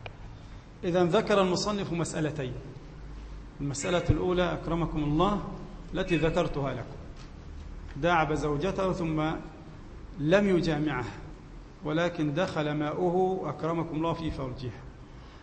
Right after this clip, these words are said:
هل يوجب عليها ذلك أن تغتسل أم لا؟ فيه قولين لأهل العلم، القول الأول: وجب عليها الغسل، والقول الثاني: لا يجب.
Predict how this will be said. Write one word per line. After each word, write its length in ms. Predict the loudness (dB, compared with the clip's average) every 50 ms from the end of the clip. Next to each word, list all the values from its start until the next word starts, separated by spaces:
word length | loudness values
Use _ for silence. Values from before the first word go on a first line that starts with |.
| -8 -2 2
هل 180 | 2 4 6
يوجب 380 | 6 6 6 4 4 2 2 2
عليها 360 | 2 2 2 2 0 0 0
ذلك 360 | 0 2 2 2 0 0 -2
أن 180 | -2 -4 -2 -2
تغتسل 600 | -2 -4 -2 0 0 0 2 2 2 2 2 0 -2 -4 -8 -10 -6 -2 0
أم 160 | 2 2 2
لا؟ 160 | 0 0 -2 -4 -6 -10 -12 -12 -14 -16 -16 -16 -16 -18 -18 -18 -18 -18 -18 -18 -18 -18 -18 -18 -18 -18 -18 -18 -18 -18 -18 -18 -18 -18 -18 -18 -16 -16 -16 -16 -16 -16 -18 -18 -18 -18 -18 -18 -18 -16 -16 -16 -8
فيه 240 | 0 2 2 4 4 4
قولين 300 | 4 4 6 6 4 4
لأهل 220 | 4 4 4 2
العلم، 260 | 2 2 0 2 2 0
القول 340 | 0 0 2 2 2 4
الأول: 280 | 4 4 6 6 6 6
وجب 300 | 6 4 4 2 2 2
عليها 280 | 2 2 4 2 2 2
الغسل، 360 | 2 0 0 -2 -4 -6 -8 -10 -12 -12 -14 -14 -14 -14 -14 -14 -14 -14 -16 -14 -14 -16 -16 -16 -16 -16 -14 -14 -14 -14 -16 -16 -14 -10 -8
والقول 400 | -8 -8 0 2 4 4 6 4
الثاني: 500 | 4 2 2 2 2 4 4 4 6 6
لا 240 | 6 6 6 6 6
يجب. 320 | 6 4 2 -2 -4 -6